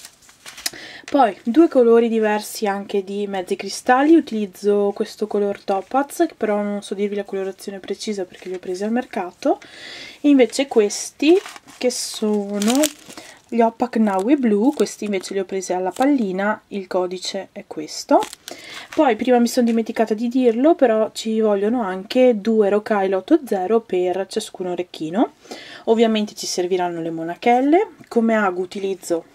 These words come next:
un numero dodici e come filo invece utilizzo un filo di nylon da zero sedici. Allora, il primo passaggio che dovremo fare sarà quello di inserire sul lago due rocaille undici zero del primo colore, nel mio caso quelle bronzo,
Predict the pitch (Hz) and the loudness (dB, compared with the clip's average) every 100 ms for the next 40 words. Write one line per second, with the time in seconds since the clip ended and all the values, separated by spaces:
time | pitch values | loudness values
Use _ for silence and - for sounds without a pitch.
0 | _ - 208 196 190 185 180 165 160 156 | _ -14 -6 -4 -4 -2 -2 -2 -4 -6
1 | 196 - 403 - - - - - 214 240 | -8 2 4 2 -12 -18 -16 -8 -2 0
2 | 294 - - 202 247 180 170 - 277 311 | 0 0 -2 0 0 0 -2 -2 2 2
3 | 170 160 - 160 - 190 247 - 202 151 | 0 -2 -6 -6 -6 -2 -2 0 -2 -2
4 | 165 196 - _ 359 - - 165 160 - | -4 -6 -6 _ 0 0 -2 -8 -8 -10
5 | 143 156 160 - 208 208 _ - 359 214 | -12 -14 -12 -6 -6 -6 _ -16 -14 -12
6 | 180 - 349 494 220 - 190 185 196 185 | -14 -6 -2 -2 -2 -4 -4 -4 -6 -6
7 | 185 180 226 285 - 170 196 - 302 311 | -8 -6 -6 -4 -6 -6 -6 -2 -2 0
8 | 202 185 190 190 247 220 175 175 - 226 | -2 -4 -8 -8 -6 -2 -2 -4 -8 -6
9 | 180 170 170 220 - - - - 247 330 | -6 -8 -8 -8 -8 -18 -20 -6 4 4
10 | 226 202 - 196 190 180 185 180 - 180 | 4 -2 -2 0 0 -2 -6 -8 -8 -4
11 | 185 165 165 170 180 190 180 180 185 160 | 0 0 0 -2 -4 -6 -6 -6 -6 -4
12 | 160 226 262 175 180 175 170 175 175 165 | 0 4 4 2 -4 -4 -4 -4 -4 -4
13 | 165 165 156 180 - 311 | -4 -6 -6 -2 2 2